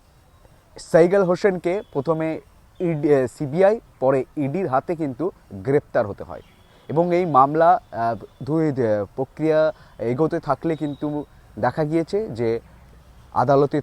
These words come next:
তরফ থেকে, আহ, সাইগাল হোসেনকে জেল, তিহার জেলে যে মঞ্জুর করা হয় এবং লাগাতার তিহার জেলেই, আহ, বিগত, আহ, দু বছর ধরে কিন্তু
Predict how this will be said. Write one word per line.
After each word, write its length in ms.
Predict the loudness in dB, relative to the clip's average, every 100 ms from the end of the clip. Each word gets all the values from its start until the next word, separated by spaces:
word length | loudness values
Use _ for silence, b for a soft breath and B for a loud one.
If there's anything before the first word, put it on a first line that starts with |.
| 0
তরফ 260 | 0 0 -2
থেকে, 200 | -6 -4
আহ, 640 | -6 -10 -20 -20 -16 -12 -10
সাইগাল 400 | 0 2 4 2
হোসেনকে 480 | 0 -6 -8 -8 -8 -8
জেল, 300 | 0 0 0 -4 -18 -20 -20 _ -20 -20 -20 -20 -8
তিহার 340 | 0 2 2 2
জেলে 280 | 0 0 0
যে 340 | 0 0 -2 -10 -20 -20 -10
মঞ্জুর 380 | -4 -2 0 0
করা 220 | 2 2
হয় 180 | 0 -4 -8 -14
এবং 240 | -6 -4 2
লাগাতার 500 | 2 2 2 2 0 -4 -18 -20 -20 -20 -4
তিহার 400 | -2 2 2 2
জেলেই, 340 | 0 2 0
আহ, 680 | -2 -8 -18 -8 -4 0 0
বিগত, 360 | 0 0 0 2
আহ, 480 | 2 0 -6 -6 -6
দু 100 | -4
বছর 380 | 0 0 0 -2
ধরে 260 | 0 0 0
কিন্তু 480 | -4 -6 -6 -6